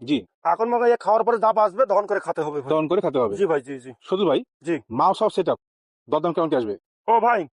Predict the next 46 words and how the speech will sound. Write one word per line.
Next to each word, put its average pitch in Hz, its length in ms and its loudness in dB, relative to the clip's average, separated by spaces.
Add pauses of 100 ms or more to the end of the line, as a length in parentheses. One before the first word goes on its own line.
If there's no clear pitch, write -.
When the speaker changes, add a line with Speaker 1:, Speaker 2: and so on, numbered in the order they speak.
Speaker 2:
দাঁতটা 254 300 0
Speaker 1:
ভাই। 226 40 0
Speaker 2:
দেখাই 240 220 4
দিই। 240 160 -4 (160)
Speaker 1:
মায়ের 147 160 0
দাঁত 143 100 -4
দেখাননি? 143 280 -4
Speaker 2:
না, 208 160 0
মায়ের 196 200 0
দাঁতটা 202 180 -4
Speaker 1:
আচ্ছা, 175 100 0
Speaker 2:
দেখাই - 160 0
Speaker 1:
আচ্ছা, 123 80 -6
Speaker 2:
দিই। - 80 -4
Speaker 1:
ধন্যবাদ 123 220 -2
জানাই। 127 240 -2
Speaker 2:
এই - 100 2
দেখেন, 160 260 0 (960)
চার 214 180 2
দাঁত 220 160 -4
ছিল, 240 160 2
ছয় 208 200 0
দাঁত 190 160 0
হচ্ছে। - 260 -6
Speaker 1:
চার 147 140 2
থেকে 175 200 0
ছয় 160 260 0
হয়েছে। 135 180 2
Speaker 2:
জি 214 100 2
ভাই। 156 120 -2 (160)
Speaker 1:
আচ্ছা। - 140 -6
Speaker 2:
দ্বিতীয় 233 220 2
বিয়ে 196 200 2
না? 208 60 2 (240)
Speaker 1:
দ্বিতীয় 147 240 0
বিয়ান। 117 180 -2 (100)
Speaker 2:
জি 165 120 0
ভাই। 160 160 -2 (240)
Speaker 1:
ধন্যবাদ 123 260 -2
জানাই। 135 180 -2 (500)
দরদাম 165 260 0
বলেন। 127 180 -2 (540)
Speaker 2:
এটার 226 280 0
দরদাম 220 340 2
পড়বে 220 200 0
ভাই 208 200 2